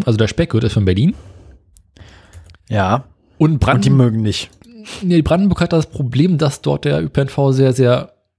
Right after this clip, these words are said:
Speaker 1: mäßig ausgebaut ist und die Kosten für die Fahrten dort wesentlich höher sind als in Berlin. Also die Verluste, die ein neunundzwanzig Euro Ticket in Berlin bringen würde, wären wesentlich geringer als in Brandenburg.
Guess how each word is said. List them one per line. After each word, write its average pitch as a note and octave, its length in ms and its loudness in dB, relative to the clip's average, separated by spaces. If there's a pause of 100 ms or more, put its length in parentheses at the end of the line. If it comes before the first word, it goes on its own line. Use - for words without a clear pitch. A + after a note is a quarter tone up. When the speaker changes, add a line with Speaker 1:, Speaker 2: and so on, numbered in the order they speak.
(140)
Speaker 1:
mäßig B2+ 580 2
ausgebaut G#2+ 520 0
ist E3 240 -4
und B2+ 120 -2
die A2+ 40 -2
Kosten C#3+ 680 -4 (500)
für C3+ 400 2
die A#2+ 160 -2
Fahrten B2+ 440 -2
dort A#2+ 180 -2
wesentlich A#2+ 300 0
höher B2+ 140 4
sind A#2 140 -4
als - 140 -6
in A#2 60 -2
Berlin. G#2 320 0 (1800)
Also A#2 200 2
die B2+ 80 2
Verluste, C#3 420 0
die C3 220 0
ein C#3 760 -2
neunundzwanzig C3+ 600 2
Euro A2 180 2
Ticket - 360 -6 (280)
in A2+ 220 2
Berlin D3+ 240 2
bringen A2+ 260 2
würde, A#2+ 240 2
wären A#2+ 240 2
wesentlich C3+ 300 0
geringer B2 240 0
als A#2+ 120 -4
in A2+ 80 -2
Brandenburg. A2+ 640 -2